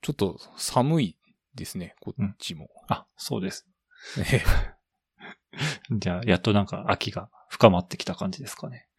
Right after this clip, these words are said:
Speaker 1: そうですね。でもなんか急にですよね、なんか。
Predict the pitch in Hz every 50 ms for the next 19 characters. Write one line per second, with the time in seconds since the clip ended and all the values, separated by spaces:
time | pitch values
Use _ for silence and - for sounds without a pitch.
0 | - - - - - - - - - - - 123 95 85 - - 101 95 90 92
1 | 92 101 113 95 92 110 104 - - _ - - - 156 151 175 202 214 220 220
2 | 214 180 - - - - - - - - 90 - - - - - 180 180 - -
3 | - -